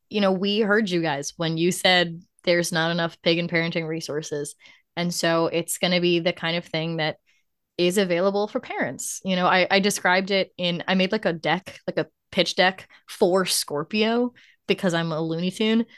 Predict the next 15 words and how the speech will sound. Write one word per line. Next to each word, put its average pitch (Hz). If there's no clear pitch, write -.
but 214
I 208
kind 220
of 208
described 180
it 175
as, 170
like, 165
a 147
little 170
hobbit 170
hug, 165
um, 170
for 170
parents 165